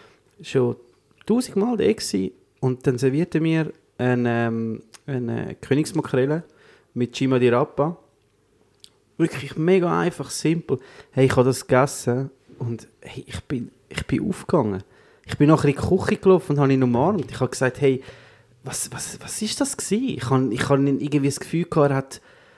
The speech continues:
ich weiss auch nicht, es ist so directly to my heart gewesen. Es ist so spannend, oder?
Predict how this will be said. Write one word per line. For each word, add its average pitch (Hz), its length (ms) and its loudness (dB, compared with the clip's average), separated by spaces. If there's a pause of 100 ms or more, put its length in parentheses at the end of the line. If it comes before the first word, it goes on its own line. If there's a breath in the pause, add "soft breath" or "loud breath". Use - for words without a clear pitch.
(180 soft breath)
ich - 120 -12
weiss - 180 -2
auch 208 60 4
nicht, 247 220 2
es 120 120 -2
ist 143 180 -4
so 131 260 4 (140)
directly 156 500 4
to - 140 0
my 147 200 4
heart 160 340 4
gewesen. - 500 -4
Es 147 140 0
ist 165 180 0
so 208 120 6
spannend, 160 580 4
oder? 147 260 6